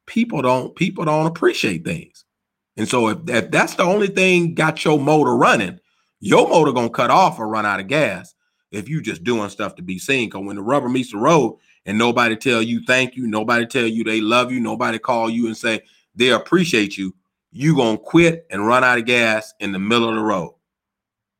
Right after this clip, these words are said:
And that's not the kind of fuel that God was giving the disciples. He was giving them the type of fuel for them to keep their relationship with God,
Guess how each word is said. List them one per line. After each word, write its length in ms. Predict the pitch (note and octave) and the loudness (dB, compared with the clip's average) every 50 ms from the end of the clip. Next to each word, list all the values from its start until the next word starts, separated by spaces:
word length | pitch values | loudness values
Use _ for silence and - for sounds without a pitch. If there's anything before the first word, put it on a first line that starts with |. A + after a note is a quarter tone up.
| _ _ _ _ _ - | _ _ _ _ _ -10
And 80 | F2 | -2
that's 280 | E2 G#2+ C3 D#3 D#3+ - | 0 0 0 0 0 0
not 180 | D3 C3+ C3 | 0 0 0
the 60 | C3 - | 0 -2
kind 240 | - C#3 B2 A#2 | -2 -2 0 0
of 60 | A2+ A2+ | -2 -2
fuel 260 | - C3+ B2+ A2+ G#2+ | -2 -2 -2 -2 -2
that 140 | G#2+ G#2 G2+ | -4 -4 -2
God 280 | A2+ A#2 A#2 A2+ G#2+ G#2 | 0 2 2 2 0 -2
was 100 | G#2 F#2+ | -6 -4
giving 280 | G2 A#2 G#2 G2+ G2 | -2 -2 -2 -2 -6
the 60 | F#2+ | -8
disciples. 600 | F#2+ F2 F2+ - B2+ B2+ B2 A2+ - D#2+ E2 - _ _ _ _ _ _ _ _ _ _ _ | -10 -10 -4 0 2 2 2 0 -4 -10 -20 -20 _ _ _ _ _ _ _ _ _ _ _
He 260 | - B2+ C#3 D#3 D#3+ | 0 2 4 6 4
was 160 | C#3+ C3+ C3 B2 | 4 2 -2 -2
giving 300 | B2 C#3 B2+ A#2+ B2 A#2+ | 0 0 0 0 0 -2
them 120 | B2+ B2+ | -2 -4
the 100 | B2 A#2 | -4 -6
type 300 | - C3 A#2+ A2+ G#2+ - | -2 -2 -2 -2 -4 -8
of 120 | G#2 G2+ | -12 -18
fuel 400 | - - B2 B2+ B2 A#2 A2+ A2+ | -10 -6 -2 -2 0 0 -2 -4
for 160 | A2 - G#2 G2+ | -6 -8 -8 -4
them 180 | A2+ A2 G#2+ | -4 -4 -4
to 80 | G2+ - | -6 -10
keep 260 | - - C#3 A#2+ - | -8 -8 -8 -8 -4
their 160 | C3+ A#2+ A2+ | -4 -4 -2
relationship 680 | G2+ G2 G2 G#2+ B2 B2+ A2+ - A#2 G#2+ - - A2+ F#2+ | -2 -4 -6 -4 -4 -4 -4 -6 -8 -8 -6 -6 -6 -6
with 180 | F#2+ F#2 F#2+ | -6 -8 -4
God, 420 | F#2+ A#2+ B2+ B2+ A#2+ A2+ G#2 F#2+ | 0 2 4 4 4 4 2 -2